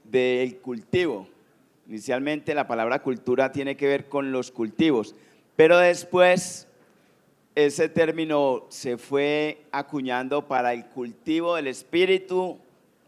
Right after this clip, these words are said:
y la bondad del alma. La cultura silletera tiene esas dos muy buenas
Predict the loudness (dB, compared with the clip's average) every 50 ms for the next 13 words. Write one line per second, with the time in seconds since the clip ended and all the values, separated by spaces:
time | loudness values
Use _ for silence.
0 | _ -14 -8 -4 -2 0 0 0 -2 -2 0 0 0 0 0 -2 0 2 2 2
1 | 2 0 -6 -10 -12 -14 _ _ _ _ _ _ _ _ _ _ _ -4 0 2
2 | 2 2 0 -2 -6 -4 -6 -6 -4 -4 -4 -6 -6 -4 -4 -2 -2 0 0 2
3 | 4 4 4 2 0 -4 -12 -20 _ -10 -8 -6 -6 -6 -6 -6 -6 -6 -8 -12
4 | -18 _ _ _ _ _ 4 6 8 8 8 6 4 2 -2 -10 -14 -14 -10 -6
5 | -2 -2 -2 -2 0 0 0 2 2 0 -2 -4 -6 -10 -18